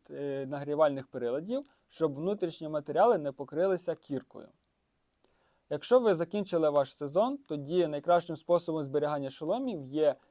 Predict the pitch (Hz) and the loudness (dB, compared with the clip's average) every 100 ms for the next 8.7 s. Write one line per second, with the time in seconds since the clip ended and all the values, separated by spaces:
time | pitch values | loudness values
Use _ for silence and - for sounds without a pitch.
0 | - 147 139 139 117 - 147 151 131 123 | -8 -4 2 4 2 -4 -6 -4 -2 0
1 | 127 147 233 247 _ - 135 - 190 - | 2 2 0 -4 _ -12 -8 -2 -2 -2
2 | 240 233 233 160 147 151 151 202 190 156 | -4 -4 -6 -6 -6 -2 4 4 4 0
3 | 131 _ - 165 220 185 139 147 156 156 | -2 _ -2 0 0 -2 -2 -2 0 0
4 | 143 131 160 214 220 160 135 135 139 170 | -2 2 2 2 -4 -4 -6 -6 2 2
5 | 180 175 160 143 147 151 147 143 135 117 | 2 0 -6 0 0 -2 -10 -10 -8 -10
6 | 113 - 226 277 _ _ _ - 175 156 | -10 -10 -10 -10 _ _ _ 4 4 6
7 | 160 151 180 - 165 143 147 143 143 143 | 2 0 -2 4 4 4 -2 -4 -2 0
8 | 123 127 - 180 240 233 | 0 -2 -4 0 0 0